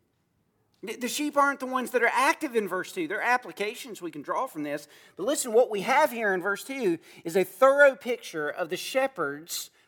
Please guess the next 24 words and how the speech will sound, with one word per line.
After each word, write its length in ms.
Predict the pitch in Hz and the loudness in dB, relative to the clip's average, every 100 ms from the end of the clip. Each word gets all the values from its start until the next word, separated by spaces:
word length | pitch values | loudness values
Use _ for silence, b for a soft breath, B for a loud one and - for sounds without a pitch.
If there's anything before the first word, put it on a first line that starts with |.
| b | b
provision 760 | 170 139 202 311 - - 156 | -8 -2 0 0 -2 -4 -6
for 180 | 160 196 | -4 -4
his 140 | 202 | -4
sheep. 460 | 202 - 285 - _ _ b b | -8 -10 -12 -14 _ _ b b
The 160 | b 240 | b 0
image 580 | 277 339 349 285 208 - - | 4 6 6 2 -2 -4 4
and 160 | 247 | 6
the 240 | 233 208 262 | 6 4 2
emphasis 640 | 302 339 285 - 202 214 | -2 0 -4 -2 -2 -2
is 160 | 214 | -2
on 220 | 226 220 220 | 2 2 2
what 140 | 226 | -2
the 80 | 208 | -4
shepherd 440 | - 247 254 226 | -2 0 0 0
does. 360 | 233 233 160 - B B | 2 4 2 -6 B B
Think 160 | 269 285 | -6 -2
about 240 | 262 240 | 2 2
these 180 | 233 208 | 2 -8
things 280 | - 220 196 | -6 -6 0
that 120 | 202 | 0
our 100 | 180 | 0
shepherd 340 | - 220 180 160 | -2 -6 -4 -2
does. 220 | 139 - b b b | -2 -4 b b b
He 420 | - 262 269 220 | -2 0 0 -4